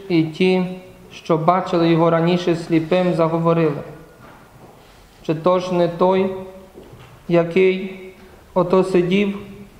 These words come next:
все жебрав?» Одні казали: «То він», інші:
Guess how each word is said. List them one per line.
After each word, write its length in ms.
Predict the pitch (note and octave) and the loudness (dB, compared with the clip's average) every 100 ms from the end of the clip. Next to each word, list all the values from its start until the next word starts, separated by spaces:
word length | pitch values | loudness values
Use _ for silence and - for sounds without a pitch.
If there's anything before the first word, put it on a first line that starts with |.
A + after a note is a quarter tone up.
| - | -20
все 340 | - F#3 F#3+ F#3+ F#3+ F#3 | -4 0 2 0 -6 -6
жебрав?» 600 | D#3 F3 F3+ D#3+ C#3 C#3 - - - - - - - - - - - - - - - | -2 2 2 2 0 -2 -10 -18 -20 -20 -20 -20 -20 -20 -20 -20 -20 -20 -20 -10 -2
Одні 360 | D#3+ D#3+ F3 | 0 2 2
казали: 500 | F3 E3 E3 E3 D3+ D3 | 2 2 2 2 0 0
«То 120 | F3 | 0
він», 280 | E3+ E3 C3+ C#3+ - - - - | 2 0 -2 -8 -12 -18 -20 -4
інші: 580 | F3+ F3+ F3 - E3 | 2 2 2 0 0